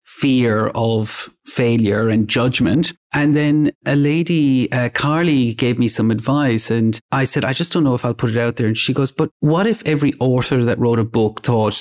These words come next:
someone else has written a book?" And it was such good advice. I thought, it was such a leveler. I was like, "Actually, it's true because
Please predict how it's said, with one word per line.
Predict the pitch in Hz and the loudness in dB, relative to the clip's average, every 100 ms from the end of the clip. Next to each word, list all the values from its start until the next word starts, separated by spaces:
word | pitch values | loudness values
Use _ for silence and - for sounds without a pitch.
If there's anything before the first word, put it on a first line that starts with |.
| - | -4
someone | - 127 120 | 0 2 2
else | 117 113 - | 0 -2 -2
has | 110 113 | -2 -2
written | 110 113 | 0 0
a | 107 | 0
book?" | 107 92 - - - - | 0 -2 -4 -12 -12 -2
And | 143 | 0
it | 143 | 0
was | 147 - | 0 -2
such | - - 180 - | -2 -2 -2 -4
good | - 202 | -2 0
advice. | 143 117 120 135 - - 131 | -2 -2 -2 0 0 0 -2
I | 120 | 0
thought, | 131 127 113 - _ - | 0 0 -2 -8 _ -4
it | 175 | -2
was | 170 | 0
such | - 170 | -2 -2
a | 156 | 0
leveler. | 131 127 127 143 123 95 82 | 2 2 0 -2 -4 -4 -4
I | 123 | -4
was | 127 127 - | -2 -2 -2
like, | 127 123 - - | -2 -2 -6 -6
"Actually, | 151 - - 113 | -4 -2 -2 -2
it's | 110 - | -2 -4
true | - 226 156 113 | -2 0 0 0
because | 120 - 127 - | -2 -2 -2 -2